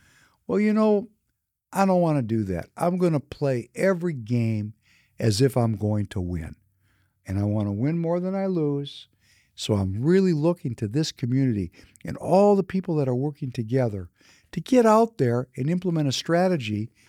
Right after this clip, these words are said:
and win. We're trying to win. What are we trying to win? We're trying to win political power and wrest it away from these globalists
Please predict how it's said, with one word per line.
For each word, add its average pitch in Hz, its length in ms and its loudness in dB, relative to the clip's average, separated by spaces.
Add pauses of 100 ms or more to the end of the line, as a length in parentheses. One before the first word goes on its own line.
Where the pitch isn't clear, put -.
(160)
and 196 320 4
win. 220 600 4 (760)
We're 214 140 2
trying 170 340 4
to 175 80 4
win. 190 320 2
What 175 140 0
are 202 40 0
we 196 120 2
trying 185 300 2
to 190 60 0
win? 202 280 0 (420)
We're 196 80 2
trying 220 320 4
to 196 60 6
win 185 220 4
political 214 420 2
power 135 480 0 (400)
and 131 260 0
wrest 226 280 4
it 190 80 4
away 170 220 4
from 151 200 -4
these 123 180 0
globalists 165 920 2